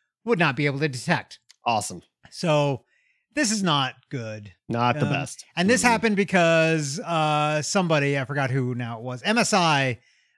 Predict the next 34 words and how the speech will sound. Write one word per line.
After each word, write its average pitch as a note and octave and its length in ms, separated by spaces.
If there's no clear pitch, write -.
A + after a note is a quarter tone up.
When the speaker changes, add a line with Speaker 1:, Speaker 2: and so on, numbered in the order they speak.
Speaker 1:
uh, C#3+ 380
which D3+ 420
makes D3 260
motherboards G3+ 480
and D#3 100
things C3 160
like C#3 140
that, F#3 340
they D#3 200
were, C#3+ 540
they D3+ 140
had C#3 120
a C#3 40
data G#3 220
breach, E3 460
and C3+ 500
the B2 80
people B2+ 280
got A2+ 320
these A2 400
keys. G#2 400
So G#2 380
Speaker 2:
Dang. F2 300
Speaker 1:
I C4 100
don't D4+ 140
have C4 100
Speaker 2:
Okay. F#3 60
Speaker 1:
a - 40
solution C#4 420
for G#3 180
any F#3+ 140
of F3 60
you. G3+ 340
Uh, F3+ 60